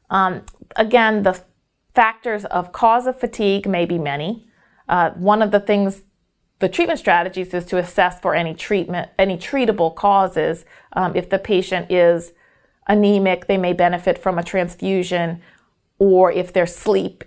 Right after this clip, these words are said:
is disrupted, they may benefit from treatment of their insomnia or better sleep. Um, another strategy is to sort of help the patient make a schedule in which they can maximize their energetic times,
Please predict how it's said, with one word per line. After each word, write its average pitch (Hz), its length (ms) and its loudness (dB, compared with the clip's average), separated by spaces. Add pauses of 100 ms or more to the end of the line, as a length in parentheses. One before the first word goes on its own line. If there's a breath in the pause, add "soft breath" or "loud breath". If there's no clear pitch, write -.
is 180 380 2
disrupted, 180 840 -2
they 180 120 2
may 175 140 0
benefit 175 460 0
from 175 160 -4
treatment 180 340 -6
of 175 100 -8
their 170 200 2
insomnia 175 760 0 (920)
or 190 120 4
better 185 240 4
sleep. 185 460 -2 (600 soft breath)
Um, 190 300 0
another 220 320 2
strategy 196 520 0
is 190 120 -2
to - 100 -8
sort 208 240 -2
of 185 80 -4
help 214 320 2
the 247 80 -2
patient 185 640 -4 (260 soft breath)
make 185 300 2
a 170 60 2
schedule 185 800 0 (840)
in 208 140 2
which 208 180 4
they 208 100 2
can 202 200 -2
maximize 180 680 0
their 170 220 2
energetic 175 640 0
times, 170 560 -6